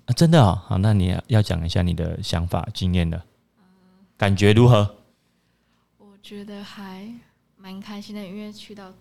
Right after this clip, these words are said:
Speaker 2: 新的地方，然后就要做一项，就是我们是新的活动吧，
Speaker 1: 嗯。
Speaker 2: 也就是我们自己自办的，所以还蛮紧张，然后可是我觉得还蛮开心的，
Speaker 1: 嗯。
Speaker 2: 就是整个做完这样。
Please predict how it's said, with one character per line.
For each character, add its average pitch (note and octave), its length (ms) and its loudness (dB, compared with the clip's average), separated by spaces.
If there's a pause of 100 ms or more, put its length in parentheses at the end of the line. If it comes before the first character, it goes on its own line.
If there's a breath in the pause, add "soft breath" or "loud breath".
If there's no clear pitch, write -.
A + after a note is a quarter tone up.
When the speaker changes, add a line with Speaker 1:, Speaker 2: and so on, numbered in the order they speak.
(200)
Speaker 2:
新 - 240 -20
的 G3+ 80 -20
地 G3 160 -20
方， F3+ 200 -20
然 E3 100 -20
后 F3+ 180 -18
就 F3 140 -20
要 E3+ 140 -18
做 E3+ 260 -20
一 F#3 40 -20
项， D#3 320 -20 (180)
就 G#3+ 80 -20
是 A#3 100 -16
我 G#3 100 -14
们 D3+ 180 -18 (680)
是 - 160 -20 (140)
新 G#3+ 400 -8
的 G#3+ 260 -10 (460)
活 D3+ 180 -20
动 - 240 -18
吧， - 260 -20
Speaker 1:
嗯。 - 80 -20
Speaker 2:
也 G#3 60 -18
就 G#3 60 -14
是 A#3+ 100 -12
我 A3 60 -10
们 E3 160 -16
自 - 100 -20
己 D#3+ 140 -20
自 - 140 -20 (100)
办 F#3 240 -18
的， - 80 -20 (760)
所 - 140 -20
以 C#3+ 40 -20 (300)
还 - 120 -20
蛮 G3+ 200 -12
紧 F#3 180 -14
张， E3 320 -16
然 - 80 -18
后 F#3+ 200 -16
可 - 80 -20
是 - 60 -20 (440)
我 - 60 -20
觉 G#2+ 160 -4
得 F#3 220 -14
还 - 140 -20
蛮 F3+ 140 -16
开 G3 120 -16
心 G3 140 -18
的， F3 60 -16
Speaker 1:
嗯。 - 20 -20
Speaker 2:
就 - 60 -18
是 F#3+ 100 -20
整 - 200 -20
个 E3+ 80 -20 (120)
做 G3 160 -20
完 - 160 -18
这 E3+ 100 -20
样。 A#3 140 -20